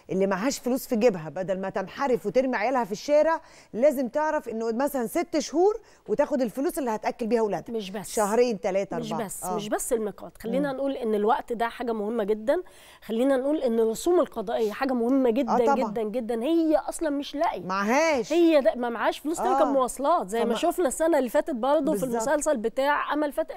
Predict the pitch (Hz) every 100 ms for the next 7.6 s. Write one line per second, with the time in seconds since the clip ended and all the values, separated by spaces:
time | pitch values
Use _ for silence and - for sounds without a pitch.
0 | - - 220 233 254 311 254 254 370 262
1 | 254 247 208 226 202 160 151 233 254 180
2 | 202 - 285 285 370 339 392 - 339 370
3 | 302 254 226 254 359 269 247 233 349 -
4 | 330 339 294 285 262 202 202 196 - 202
5 | 208 269 269 277 320 277 247 240 240 262
6 | 285 269 247 311 339 415 190 190 214 233
7 | 233 220 233 262 320 320